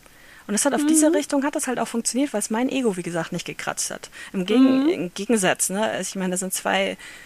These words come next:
Speaker 1: zwei coole Typen und beide wollen mit
Speaker 2: Und
Speaker 1: mir
Speaker 2: beide
Speaker 1: zusammen
Speaker 2: finden dich toll.
Speaker 1: Ja, und beide
Speaker 2: Ja.
Speaker 1: wollen mit mir zusammen sein. Ähm,
Speaker 2: Ja.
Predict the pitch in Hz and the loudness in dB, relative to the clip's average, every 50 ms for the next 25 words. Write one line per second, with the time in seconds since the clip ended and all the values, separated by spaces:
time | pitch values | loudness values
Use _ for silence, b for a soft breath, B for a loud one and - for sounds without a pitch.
0 | B B - - - - 269 294 302 - 202 - - 226 220 214 214 - - 226 | B B -10 -10 -4 -2 0 2 2 0 -2 -4 -6 -6 -4 -4 -4 -2 -2 -2
1 | 226 - - 226 226 233 233 226 - 180 196 196 - - - - - 523 - - | -2 0 2 2 2 4 2 2 0 -2 -2 -2 -4 -6 -8 -8 -10 -18 -20 -20
2 | - - - - - - - - - - _ _ - - _ _ - 190 190 208 | -20 -20 -20 -20 -20 -20 -20 -20 -20 -20 _ _ -20 -20 _ _ 4 4 4 4
3 | 202 196 196 202 202 226 220 196 202 185 175 175 175 196 208 247 190 190 190 190 | 2 0 0 2 4 4 6 6 8 8 8 8 6 6 6 6 8 8 8 8
4 | 202 226 - - - 320 339 381 320 220 381 277 226 180 - 247 247 254 285 269 | 6 6 4 6 6 8 8 10 8 8 8 6 6 6 8 8 10 10 10 8
5 | 214 196 208 220 214 220 220 - - 196 190 185 208 254 240 185 165 - 98 127 | 8 6 6 4 2 -2 -2 -2 -2 -2 -2 -2 -2 -2 -2 -2 -2 -4 -4 -4
6 | - - B B B B B B B B B - 185 185 180 175 175 180 311 339 | -8 -12 B B B B B B B B B 0 2 2 2 2 2 2 2 2
7 | 320 - - - - | 2 2 0 -2 -2